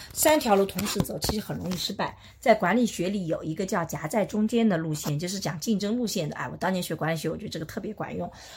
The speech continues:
他说，企业发展有两条道路，一条叫奇异性的路，一条叫，呃，这个成本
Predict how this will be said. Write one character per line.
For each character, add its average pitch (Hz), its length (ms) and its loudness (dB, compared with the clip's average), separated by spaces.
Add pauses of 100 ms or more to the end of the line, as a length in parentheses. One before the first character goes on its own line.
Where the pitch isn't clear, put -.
(120)
他 247 100 4
说， 254 180 10 (360)
企 - 200 4
业 202 140 10
发 214 180 4
展 175 280 6
有 156 180 4
两 151 240 0
条 156 220 0
道 180 180 6
路， 156 100 0
一 165 60 -4
条 180 180 2
叫 160 140 2
奇 - 300 4
异 220 120 2
性 165 300 0
的 170 140 0 (340)
路， 185 160 2
一 190 100 -2
条 180 200 2
叫， 160 260 4 (220)
呃， - 140 -2
这 156 120 0
个 196 100 0
成 190 220 2
本 214 180 6